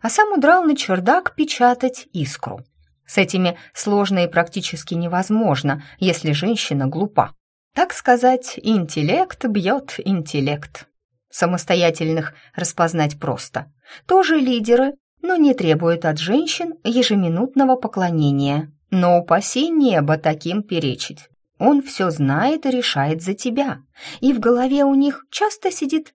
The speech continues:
эталонный стандарт как внешности, так и поведения. Главное понять, блондинки ему нравятся или брюнетки,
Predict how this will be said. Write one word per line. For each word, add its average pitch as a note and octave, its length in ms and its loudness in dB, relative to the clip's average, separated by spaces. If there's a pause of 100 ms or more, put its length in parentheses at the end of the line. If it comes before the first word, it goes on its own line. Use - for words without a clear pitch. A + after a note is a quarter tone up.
эталонный C4 680 0
стандарт D#3 600 -2
как - 220 -4
внешности, B3+ 760 0
так G#3 280 0
и G3+ 40 -2
поведения. D3+ 880 0 (300)
Главное E3+ 540 0
понять, E3 580 -2 (100)
блондинки A3 600 0
ему D#3+ 260 2
нравятся C3+ 680 0
или F#3 200 0
брюнетки, D#3+ 640 -4